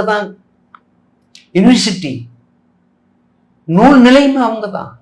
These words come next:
நூல் நிலையமே அவங்க தானே, லைப்ரரி அவங்க தானே, எல்லாமே அறிவுக்கு உரிய இடம் தானே. எந்த அளவுக்கு பெ-, பெருங்கடல் இருக்குதோ அந்த அளவுக்கு அறிவுக்குரிய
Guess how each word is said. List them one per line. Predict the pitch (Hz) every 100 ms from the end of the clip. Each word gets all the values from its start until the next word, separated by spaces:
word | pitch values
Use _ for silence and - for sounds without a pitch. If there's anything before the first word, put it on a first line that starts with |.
| _ _ _ _ _ _ _ _ _ _ _ _ _ -
நூல் | 170 254 285
நிலையமே | 262 262 269 247
அவங்க | 226 220
தானே, | 220 208 - - _ - 156
லைப்ரரி | 226 - 269 262 240
அவங்க | 233 - -
தானே, | - - - 135 160
எல்லாமே | 202 240 233 240 269 233
அறிவுக்கு | 190 240 277 277 262 226
உரிய | 220 196
இடம் | 185 185
தானே. | 175 _ _ _ _ _ _ _ 139
எந்த | 175 240 247 233
அளவுக்கு | 226 254 - 214 180
பெ-, | 180 202 220 - _ _ -
பெருங்கடல் | 170 208 190 160 175 151
இருக்குதோ | 143 156 151 117 - - 135
அந்த | 180 185 208
அளவுக்கு | 202 196 - 160 127
அறிவுக்குரிய | - 202 - - 196